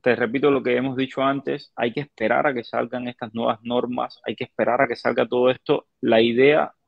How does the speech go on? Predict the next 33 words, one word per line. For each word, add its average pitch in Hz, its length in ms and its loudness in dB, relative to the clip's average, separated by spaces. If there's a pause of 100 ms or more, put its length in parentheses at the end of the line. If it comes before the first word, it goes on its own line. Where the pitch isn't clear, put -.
(120)
que 113 160 0
tiene 139 320 2
ahora 117 240 0
mismo 123 480 -4 (340)
el, 107 800 2 (500)
eh, 107 400 0
el 117 180 -2
gobierno 127 600 0
es - 360 -4
frenar 127 640 0
la 113 140 -2
inmigración 113 560 -2
como 113 320 -2
pueda, 110 400 2
que 113 80 0
la 110 100 4
gente 131 180 -2
no 127 140 -2
pueda 127 180 4
pedir 127 320 0
ni 120 120 -2
asilo. 101 340 -6 (140)
Eso 123 240 -2
es - 20 4
lo 127 100 2
que 110 120 -6
quieren, 107 320 -4 (260)
que 120 80 2
tú 117 140 -4
tengas 143 160 4
que 139 100 -6
pedir 127 260 4
asilo 135 460 0